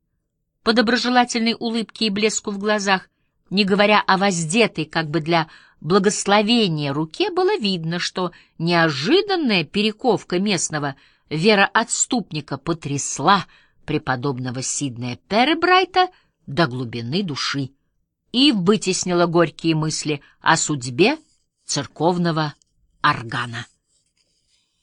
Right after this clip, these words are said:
Еще бы мгновение, и он бы выступил со скупой, прочувствованной мужской речью. Все к этому шло, но обстоятельства не позволили. Не успел он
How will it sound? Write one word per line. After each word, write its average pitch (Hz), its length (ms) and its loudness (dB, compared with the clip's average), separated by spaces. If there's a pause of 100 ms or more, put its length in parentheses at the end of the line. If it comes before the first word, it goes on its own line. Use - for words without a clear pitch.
(200)
Еще 147 480 -4
бы 208 120 -2
мгновение, 175 640 -4
и 165 240 -4 (100)
он 269 280 -4
бы 202 220 -4 (380)
выступил 233 640 -4
со - 180 -6
скупой, 214 560 -4
прочувствованной 220 1040 -6 (220)
мужской 214 640 0
речью. 180 520 -4 (500)
Все 262 600 2 (160)
к - 80 -2
этому 240 420 0
шло, 170 420 -4 (600)
но 220 360 6
обстоятельства 208 1400 0
не 131 140 -8
позволили. 127 720 -8 (500)
Не 202 140 4
успел 277 560 4
он 233 220 4